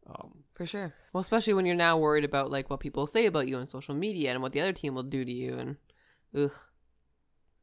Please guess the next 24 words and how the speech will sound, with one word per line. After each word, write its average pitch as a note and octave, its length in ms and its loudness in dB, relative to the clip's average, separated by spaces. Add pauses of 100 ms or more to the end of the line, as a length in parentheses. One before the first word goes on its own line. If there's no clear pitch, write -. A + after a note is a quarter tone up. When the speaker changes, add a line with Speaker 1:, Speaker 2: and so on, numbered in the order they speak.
(1080)
Speaker 1:
Uh, A#2 340 8
I B2 80 8
think E3 160 6
one C#3+ 220 10
that B2 160 8
you A#2+ 120 2
don't, B2 240 8 (380)
if - 80 -4
we're A#2 180 4
gonna A2+ 120 0
talk G#2+ 200 2
about G#2 220 -2 (140)
N G#2+ 100 -4
F G2+ 160 -6
L A#2 160 6
for A2+ 160 -2
a G#2 60 -2
second, G#2+ 420 0
one C3+ 160 4
that B2+ 80 2
you A2+ 120 0
don't A2+ 160 2
see A#2 240 -2
a G#2+ 80 0